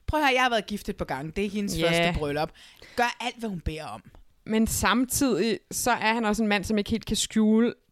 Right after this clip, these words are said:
Speaker 2: hvad han mener. Og han har det sådan, det der på toppen af kroppen, yes, jeg vil gerne bede om at få nogle andre bukser på.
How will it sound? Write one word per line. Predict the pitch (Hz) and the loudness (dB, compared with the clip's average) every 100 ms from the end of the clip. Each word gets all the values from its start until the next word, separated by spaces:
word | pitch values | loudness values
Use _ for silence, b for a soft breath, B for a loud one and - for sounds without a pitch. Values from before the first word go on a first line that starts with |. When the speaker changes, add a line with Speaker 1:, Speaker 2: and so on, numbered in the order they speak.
| 180 | -4
Speaker 2:
hvad | 180 | -2
han | 180 175 | -2 -4
mener. | 160 143 - | -4 -4 -6
Og | - 220 | -4 0
han | 262 269 | 0 0
har | 262 | -2
det | 247 | -4
sådan, | 247 226 b b b b _ 339 | -6 -8 b b b b _ -2
det | 180 | 2
der | 302 247 - _ - | 2 2 -4 _ -4
på | 240 | -2
toppen | 269 302 370 359 | 2 0 0 -4
af | |
kroppen, | - 269 262 311 - 208 | 0 0 0 -2 -8 0
yes, | 302 - - _ _ - | 0 0 -12 _ _ -8
jeg | 233 | -8
vil | 202 339 | -4 0
gerne | 311 | 0
bede | 277 226 | 0 0
om | |
at | 208 | 0
få | 208 | 0
nogle | 180 | 0
andre | 151 165 | -2 -4
bukser | - - | -6 -8
på. | - | -10